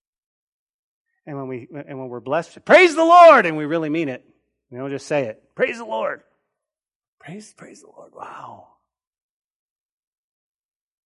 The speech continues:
How cool would it be, guys, if we have an attitude of gratitude that, man, we start giving our stuff away?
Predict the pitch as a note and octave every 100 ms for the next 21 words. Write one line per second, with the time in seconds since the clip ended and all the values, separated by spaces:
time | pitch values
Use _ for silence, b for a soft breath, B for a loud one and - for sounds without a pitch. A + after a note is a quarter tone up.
0 | _ _ _ _ _ _ - G3 G#3+ A3+
1 | G#3+ F3 D3 F3+ E3+ C#3+ C3+ C3+ B2+ A#2
2 | C3+ C3+ B2 C3+ D3 D#3+ - C#3 A#2 C#3
3 | C3+ C3+ B2+ A#2 B2+ C3 C3 - B2+ B2+
4 | B2 B2 A2+ G#2 G#2+ - A#2 _ A2+ -